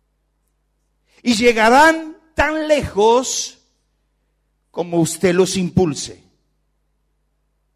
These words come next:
Sus hijos inician a donde usted los dejó y llegarán tan lejos según sus impulsos del padre y de la madre.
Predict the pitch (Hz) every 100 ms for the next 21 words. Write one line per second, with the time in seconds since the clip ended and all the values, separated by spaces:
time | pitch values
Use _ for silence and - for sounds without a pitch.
0 | _ _ _ - 226 226 302 311 320 285
1 | 269 247 247 294 254 - 220 226 233 226
2 | 220 220 214 220 - - 320 311 254 214
3 | - 165 175 214 254 _ _ _ _ _
4 | _ _ _ 220 208 220 220 262 269 285
5 | 294 277 247 233 - 196 220 247 - -
6 | _ _ - - 254 208 285 285 262 -
7 | 277 262 226 185 277 247 170 - 180 175
8 | - _ _ 160 165 - 185 190 202 208
9 | 214 226 262 240 139 87